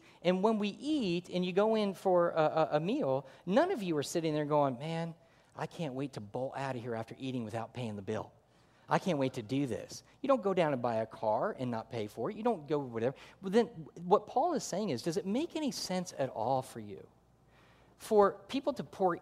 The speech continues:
into your children, for you to pour in spiritually, for you to grow in Christ,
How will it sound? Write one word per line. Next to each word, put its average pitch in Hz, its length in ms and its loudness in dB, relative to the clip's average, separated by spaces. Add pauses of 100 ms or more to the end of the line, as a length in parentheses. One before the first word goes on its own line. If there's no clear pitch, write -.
(100)
into 208 260 -4
your 180 200 -4
children, 147 440 -4
for - 120 -12
you 175 160 -6
to 180 100 0
pour 196 360 -2
in 165 280 -6
spiritually, 143 540 -8
for 151 140 -14
you 185 120 -8
to 185 80 -6
grow 147 580 0
in 135 220 -4
Christ, 113 680 -8